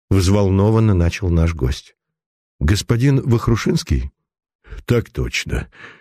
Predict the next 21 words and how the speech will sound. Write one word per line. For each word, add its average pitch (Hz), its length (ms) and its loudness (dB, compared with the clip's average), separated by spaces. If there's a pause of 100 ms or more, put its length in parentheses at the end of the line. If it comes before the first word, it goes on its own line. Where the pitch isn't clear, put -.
Сила 151 520 2
Фёдорович 127 600 2
Вахрушинский, 107 1200 2 (340)
потомственный 123 760 2
почётный 120 560 0
гражданин, 117 720 2 (260)
купец 123 500 0
первой 123 460 2
гильдии, 131 720 2
кавалер 120 680 2 (200)
и 92 240 -4 (120)
очень 95 360 0
щедрый 101 480 2
благотворитель. 98 800 2
Я 107 220 4
много 120 320 4
слышал 123 520 2
о 110 60 4
ваших 104 380 0
крупных 117 500 0
пожертвованиях 107 840 2